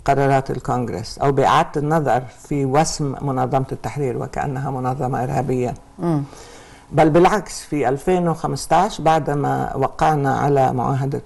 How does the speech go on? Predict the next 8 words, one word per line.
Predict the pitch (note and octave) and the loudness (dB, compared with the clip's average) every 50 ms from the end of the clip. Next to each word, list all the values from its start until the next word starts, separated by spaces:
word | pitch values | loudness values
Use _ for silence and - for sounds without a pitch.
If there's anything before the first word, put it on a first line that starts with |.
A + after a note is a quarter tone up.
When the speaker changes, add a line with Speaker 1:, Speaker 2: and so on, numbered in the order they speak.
| - | -4
Speaker 1:
روما | C#3+ C3+ C3+ D3 D3 D#3 | -2 0 0 0 0 0
وميثاق | E3+ D#3+ B2+ B2+ A#2+ - - B2+ - - | 0 0 -2 -2 -2 -2 -4 -4 -4 -4
روما، | B2+ B2 A#2+ C3 D#3 F3+ F3+ - - - - - - - - - - - - - - - | -4 -2 -2 -2 -2 -4 -6 -8 -14 -20 -20 -20 -20 -20 -20 -20 -20 -20 -20 -14 -6 0
آه، | - D3+ D3 D3 D3 C#3+ C3+ B2 G#2 - - - | 2 4 4 6 6 6 4 4 2 2 2 2
أضاف | D3+ D#3 D3+ G3+ B3 C4 A#3+ - E3 | 4 6 6 6 6 6 4 0 -2
الكونغرس | D3+ C#3+ - - D#3 D3+ D3 C3+ B2 C#3 B2+ D#3 A3+ - - - - - - - - - _ _ _ _ _ - | -4 -4 -4 -4 -4 -4 -4 -6 -6 -4 -4 -4 -4 -4 -8 -12 -14 -16 -18 -20 -20 -20 _ _ _ _ _ -8
شرط | - - F#3+ F3 E3+ - - | -2 0 0 0 0 -2 -2
آخر | D4+ B3+ B3 - - C3 A#2+ | 0 0 0 -2 -4 -10 -10